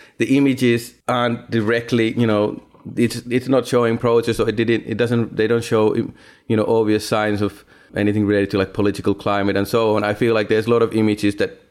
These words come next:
when I was taking them, I was certainly thinking of those things. And, and I, I don't, you know, I, I don't make any statement in the, in, in my short text at the end of the book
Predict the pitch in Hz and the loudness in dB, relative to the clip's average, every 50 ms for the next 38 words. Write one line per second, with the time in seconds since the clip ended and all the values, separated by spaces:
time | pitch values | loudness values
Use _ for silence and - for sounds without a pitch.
0 | _ - 131 131 127 131 123 123 127 127 - 165 156 147 - - 123 113 110 110 | _ -2 0 0 2 2 2 0 0 0 0 2 2 2 2 0 0 0 0 0
1 | 110 110 113 113 - - 139 131 127 117 113 113 110 - - 123 120 117 - 120 | 0 0 0 -2 -2 0 0 0 2 2 0 -2 -2 -2 -2 0 0 0 0 0
2 | 107 104 104 101 - - - _ _ _ _ _ - 110 110 110 110 - - - | 0 0 0 -2 -2 -6 -20 _ _ _ _ _ 0 0 2 2 0 -2 -2 -2
3 | 117 113 110 104 110 110 - - - - - - - - _ - 107 110 107 101 | 0 0 0 0 -2 -4 -6 -10 -20 -20 -20 -20 -20 -16 _ -4 -2 -2 0 0
4 | 107 107 87 104 117 120 - 95 120 127 135 131 131 127 - 107 120 120 117 113 | 0 0 0 0 0 0 0 0 0 2 2 2 0 -2 -4 -4 -2 0 2 2
5 | 113 117 117 - - - - - - - 113 123 123 123 127 - - - - - | 2 0 -2 -4 -10 -20 -20 -12 -6 -2 0 0 2 0 0 -2 -6 -10 -14 -8
6 | - 117 117 117 117 127 120 120 117 - - 127 120 117 117 117 113 110 110 107 | -4 -2 0 0 0 0 0 -2 -2 -2 -2 0 0 0 0 0 0 2 2 2
7 | 107 107 - - - 117 110 110 110 117 113 107 107 110 107 104 - 123 110 110 | 2 0 -2 -2 -2 0 0 0 0 0 0 2 2 0 0 0 0 0 0 0
8 | - - 117 104 - - 104 - 104 - 107 104 104 107 104 - 98 98 107 107 | 0 0 -2 -2 -2 -2 -4 -2 -2 0 0 0 0 -2 -2 -2 -2 0 0 0
9 | 104 - - | 0 -2 -8